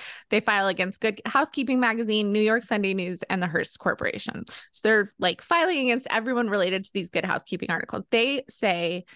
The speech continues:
they're alleging misappropriation of names for trade purposes, invasion of privacy, and mental distress. Um, the claims against the news corporations were dropped,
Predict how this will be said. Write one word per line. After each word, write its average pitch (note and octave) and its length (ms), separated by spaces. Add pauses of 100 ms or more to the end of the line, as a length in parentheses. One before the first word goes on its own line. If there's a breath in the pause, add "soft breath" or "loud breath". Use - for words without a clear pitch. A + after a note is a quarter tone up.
(240 soft breath)
they're G#3 100
alleging A3 380
misappropriation C4 800
of A#3 60
names G3 380
for A3+ 140
trade F#3 260
purposes, F3 540
invasion G#3 440
of A3+ 80
privacy, F3+ 440
and E3 100
mental E3+ 260
distress. - 560 (1300 loud breath)
Um, F3+ 280
the G#3 60
claims D4 280
against E4 220
the A#3+ 40
news A3+ 160
corporations A3+ 480
were G#3+ 80
dropped, D#3+ 400